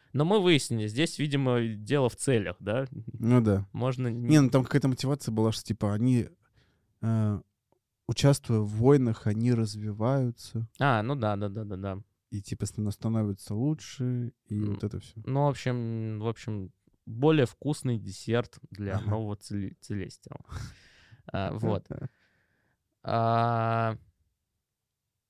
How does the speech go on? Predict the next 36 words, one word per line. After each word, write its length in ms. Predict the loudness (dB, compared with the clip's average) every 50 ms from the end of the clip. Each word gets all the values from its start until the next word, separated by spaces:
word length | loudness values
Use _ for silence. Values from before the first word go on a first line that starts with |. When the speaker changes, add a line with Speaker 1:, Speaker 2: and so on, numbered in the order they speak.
| _ _ _ _ _ _ _ _ _ _ _ _ -2
Speaker 1:
а 100 | -2 -2
с 80 | 0 2
Таносом 420 | 2 4 4 2 -2 -4 -6 -10 -12
что? 340 | -12 -12 -12 -12 -12 -12 _ _ _ _ _ _ -18
Speaker 2:
С 120 | -8 -2
Таносом, 540 | 2 4 4 4 4 2 2 2 2 4 4
ну, 200 | 4 4 4 2
про 220 | 0 0 0 0 0
Эроса 460 | 0 0 0 0 0 -2 -4 -6 -6
я... 220 | -4 -4 -4 -4
у 220 | -6 -8 -10 -4 -2
меня 120 | 0 0 0
сначала 300 | 0 0 0 2 2 2
был 280 | 2 2 2 2 0 2
Speaker 1:
А, 200 | 2 4 4 4
Speaker 2:
вопрос. 240 | 4 2 0 -4 -6
Speaker 1:
это, 100 | -6 -6
это, 180 | -6 -4 -4 -4 -4
это 140 | -2 -2
мы 120 | -4 -4 0
пойдём, 400 | 2 2 2 2 2 0 0 0
да, 180 | 0 0 2 2
Speaker 2:
Да, 120 | 2 2 2 2
Speaker 1:
когда, 80 | 2 2 2 2 2 0 0 -2
Speaker 2:
да. 40 | -4
Speaker 1:
когда 240 | -4 -6 -6 -6 -6
сцена 320 | -8 -4 -2 -2 -2 -2 -4
после 300 | -6 -6 -6 -4 -6 -6
титров. 380 | -4 -6 -8 -6 -6 -10 -12 -8 -4
Ну 140 | -2 0 2
Speaker 2:
Да. 80 | 2
Speaker 1:
ладно. 260 | 2 0 -2 -6 -12 -18 _ _ _ _ _ _ _ _ _ _ -12
А, 280 | -8 -4 -4 -4 -4 -6 -8 _
если 320 | -2 2 2 2 4 2 2
кратко, 440 | 4 4 4 4 4 2 2 2 2
отличие 840 | 2 2 0 -2 -2 0 2 4 4 4 6 4 4 2 0